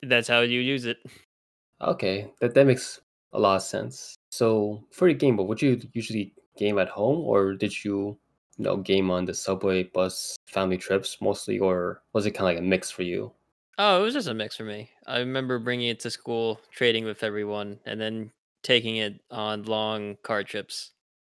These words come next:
Speaker 2: Mm, yeah, th-, those were fun days with going to school and just trading Pokemon, seeing other people's games,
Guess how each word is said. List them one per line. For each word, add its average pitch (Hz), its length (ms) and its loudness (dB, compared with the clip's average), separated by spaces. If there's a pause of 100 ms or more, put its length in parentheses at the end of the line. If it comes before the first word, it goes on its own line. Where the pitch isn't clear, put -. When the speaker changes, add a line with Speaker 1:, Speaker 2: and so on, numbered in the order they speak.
(160)
Speaker 2:
Mm, 95 420 0
yeah, 92 240 4 (180)
th-, 107 140 6
those 110 160 8
were 101 120 6
fun 95 300 -2
days 87 500 -2
with - 380 -8 (160)
going 98 180 2
to - 80 -10
school 95 280 0
and 90 80 0
just 90 140 -12
trading 92 480 -4 (260)
Pokemon, 95 680 -2 (160)
seeing 92 440 2
other 92 180 0
people's 92 280 -4
games, 90 640 -4